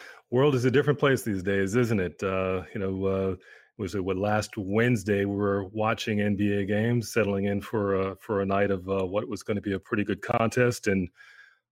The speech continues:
uh, and then we, then we, um, we saw that Rudy Gobert tested positive for coronavirus. What? And then another player, Donovan Mitchell, the next day, and it just, it just, things have just, I mean, it's been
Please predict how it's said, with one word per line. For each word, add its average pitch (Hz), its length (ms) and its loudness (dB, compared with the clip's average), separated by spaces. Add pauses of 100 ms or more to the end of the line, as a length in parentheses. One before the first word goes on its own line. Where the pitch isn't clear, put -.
uh, 104 460 2
and 107 100 2
then 107 60 2
we, 110 300 2
then 110 180 0
we, 117 140 -2 (520)
um, 104 380 -4 (160)
we 123 100 -8
saw 113 220 0
that 110 80 2
Rudy 113 180 4
Gobert 110 420 4
tested 120 460 0 (120)
positive 127 580 -4
for 107 140 -8
coronavirus. 185 1120 -8
What? 165 280 -6
And 127 200 -2
then 104 320 2 (560)
another 123 320 4
player, 190 400 2
Donovan 135 460 0
Mitchell, 175 480 2
the 110 80 2
next 107 380 -8 (120)
day, 175 460 2
and 107 120 2
it 113 120 0
just, - 340 -2
it 123 160 -4
just, - 260 0
things 151 300 0
have 95 120 -6
just, 101 300 -2 (440)
I 113 40 -14
mean, 107 120 -2
it's 104 340 -6 (100)
been 98 300 -4